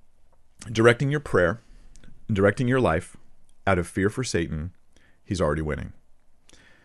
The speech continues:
If you won't pray out loud, 'cause Satan might hear you, Satan's already winning. This is hindering your prayers. It's hindering your prayer experience.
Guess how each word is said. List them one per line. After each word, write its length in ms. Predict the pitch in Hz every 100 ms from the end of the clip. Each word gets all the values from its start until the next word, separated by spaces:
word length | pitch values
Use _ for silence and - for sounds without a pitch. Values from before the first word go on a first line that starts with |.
| _ -
If 160 | 98 98
you 100 | 127
won't 240 | 110 123
pray 180 | - 123
out 180 | 120 -
loud, 320 | 82 76 110 - -
'cause 160 | 107
Satan 240 | - 85 95
might 200 | 107 101
hear 120 | 85
you, 260 | 80 87 - _ _ _ _ - _ _ _
Satan's 360 | - 104 92 104
already 200 | 85 90
winning. 360 | 80 69 80 - - - - - - - - - - - - - - -
This 180 | 113 117
is 100 | 107
hindering 340 | 123 117 110
your 120 | 101
prayers. 440 | - - - - - - - - _ - - - - -
It's 120 | 113
hindering 220 | 131 123
your 80 | 110
prayer 200 | - 101
experience. 540 | - - 82 - -